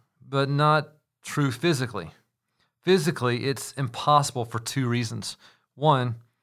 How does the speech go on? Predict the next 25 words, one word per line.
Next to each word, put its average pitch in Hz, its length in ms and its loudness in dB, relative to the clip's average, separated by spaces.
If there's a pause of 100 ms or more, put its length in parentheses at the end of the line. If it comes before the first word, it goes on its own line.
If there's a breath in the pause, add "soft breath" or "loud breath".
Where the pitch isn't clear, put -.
(800)
sin 175 260 0
is 147 140 2
in 156 80 2
this 139 180 0
world 123 300 2
and 110 300 -2
will 131 180 0
reign 135 320 2
in 127 80 0
this 110 200 -4
world 110 200 2
until 113 240 -2
Christ 117 360 0
returns. 110 600 -4 (500)
The 135 60 0
effects 151 380 0
of 131 80 -2
sin 143 320 2
will 120 80 -2
still 139 340 0
be 127 120 0
felt 117 440 -2
by 113 220 2
the 117 100 -4
believer. 104 500 -4